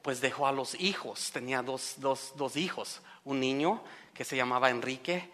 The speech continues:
y Belkis, una niña. Ella se inmigró aquí a los Estados Unidos. Como todo inmigrante, llega y tiene un ench-, un choque cultural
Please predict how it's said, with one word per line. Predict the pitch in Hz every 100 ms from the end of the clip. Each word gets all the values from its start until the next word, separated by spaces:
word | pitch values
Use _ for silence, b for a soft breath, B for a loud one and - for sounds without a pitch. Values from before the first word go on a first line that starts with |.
| b
y | 131
Belkis, | 120 135 175 - 131 127 - -
una | 135 135
niña. | 151 220 143 - - B B B
Ella | 127 127
se | 127 143
inmigró | 127 127 135
aquí | 139 - 139
a |
los | 139 131
Estados | - 131 135 131
Unidos. | 127 220 165 - -
Como | 135 123
todo | - 185 202
inmigrante, | 202 202 190 214 247 190 147
llega | 147 208 233 240 233 B B B B -
y | 170
tiene | 156 175 180 175
un | 175 175
ench-, | 165 160 - - -
un | 180 170
choque | - 196 185 - 190 180 B B
cultural | - 175 147 - 143 160 180 160 120